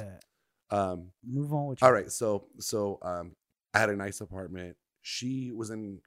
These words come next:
Speaker 2: community college. I don't think this girl ever finished even community college, by the way. She was, it was, like, her excuse to leave her, her daughter with her parents and then just go do whatever the fuck she
Speaker 1: Dick
Speaker 2: wanted.
Speaker 1: around.
Speaker 2: Yeah.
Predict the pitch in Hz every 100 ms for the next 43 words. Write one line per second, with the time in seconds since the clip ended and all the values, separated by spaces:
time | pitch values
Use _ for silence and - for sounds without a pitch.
0 | _ - 107 101 92 90 87 85 131 98
1 | 90 - - - 85 69 - 82 80 -
2 | 107 82 76 87 80 80 82 80 80 78
3 | 78 80 80 78 87 82 87 104 107 117
4 | 107 85 - - 95 87 - 82 87 87
5 | 85 80 _ - 92 85 82 82 82 -
6 | 85 87 85 85 87 82 82 82 82 78
7 | 82 82 87 85 80 80 76 80 - 85
8 | 78 120 101 113 113 - _ 85 76